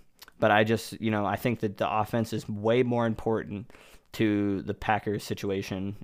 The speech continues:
or the Buccaneers situation, um, and their success than, uh, you know, like, the Cardinals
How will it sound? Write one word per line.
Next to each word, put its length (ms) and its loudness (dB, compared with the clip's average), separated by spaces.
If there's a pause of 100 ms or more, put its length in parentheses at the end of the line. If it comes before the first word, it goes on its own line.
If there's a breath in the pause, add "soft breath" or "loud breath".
or 160 2
the 80 0
Buccaneers 440 -4
situation, 640 -4 (460 loud breath)
um, 280 4
and 240 0
their 160 2
success 580 -2
than, 280 -2
uh, 380 -4 (240)
you 100 -2
know, 160 0
like, 160 -4
the 80 -2
Cardinals 680 -2